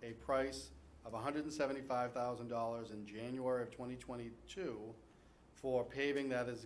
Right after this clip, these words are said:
gonna commence in July of twenty twenty-three. Who knows what's gonna happen to the, to the price point on that? So the budget item next year could be amended, perhaps.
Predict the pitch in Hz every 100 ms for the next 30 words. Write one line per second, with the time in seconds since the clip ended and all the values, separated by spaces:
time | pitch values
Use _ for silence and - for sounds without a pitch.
0 | 135 127 117 131 123 123 117 127 120 117
1 | 117 117 123 120 - 127 120 113 120 110
2 | 104 156 151 110 104 101 - - - -
3 | - - - 135 135 127 113 117 - 123
4 | 110 120 110 113 110 107 113 110 104 -
5 | 110 127 120 113 117 101 98 95 95 90
6 | - - - - - - - - - -
7 | - - - - - - - - - -
8 | 127 117 113 107 - 135 147 147 139 139
9 | - 123 120 117 113 131 131 - 113 107
10 | 104 101 - - - 131 123 120 104 107
11 | 135 123 101 98 - 95 92 87 -